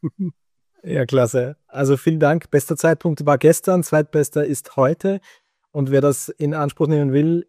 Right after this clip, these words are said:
Speaker 2: in der Beschreibung sind Links entweder zur Masterclass einer Online-Community, die kostenfrei zur Verfügung ist und einen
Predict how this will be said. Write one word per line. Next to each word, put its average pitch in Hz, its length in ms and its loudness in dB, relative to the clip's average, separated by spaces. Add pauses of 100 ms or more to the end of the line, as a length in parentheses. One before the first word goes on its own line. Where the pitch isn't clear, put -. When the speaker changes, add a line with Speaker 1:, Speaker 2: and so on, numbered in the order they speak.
Speaker 2:
in 151 200 0
der 156 100 4
Beschreibung 143 640 -2
sind 143 260 -2
Links 147 400 -2
entweder 151 400 0
zur 160 160 -2
Masterclass 143 680 -2
einer 131 260 -6
Online-Community, 135 800 -4
die 123 100 -4
kostenfrei 151 560 -2
zur 143 160 -6
Verfügung 135 400 -8
ist - 160 -12
und 117 120 -6
einen 123 120 -4